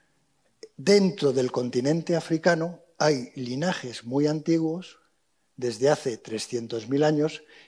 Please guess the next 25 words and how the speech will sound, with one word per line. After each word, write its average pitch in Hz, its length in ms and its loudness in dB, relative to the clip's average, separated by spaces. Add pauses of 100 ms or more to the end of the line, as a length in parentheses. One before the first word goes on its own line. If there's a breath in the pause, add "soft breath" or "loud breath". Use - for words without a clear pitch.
(140)
que 139 100 2
han 143 100 4
ido 139 200 4
evolucionando 117 840 -2
de 107 200 -8
manera, 123 520 0 (720)
digamos, 123 580 -4
eh, 120 360 -12
compleja 160 540 2
a 156 60 0
través 127 320 0
de 143 100 2
una 143 140 4
red 165 220 6 (460 loud breath)
para 139 240 6
dar 165 220 6
lugar, 180 440 2 (100)
efectivamente, 143 960 0
a 131 80 -6
las 117 160 -8
poblaciones 123 640 -2
que - 100 -6
hoy 117 120 0
conocemos, 123 640 -2
fundamentalmente 139 1040 2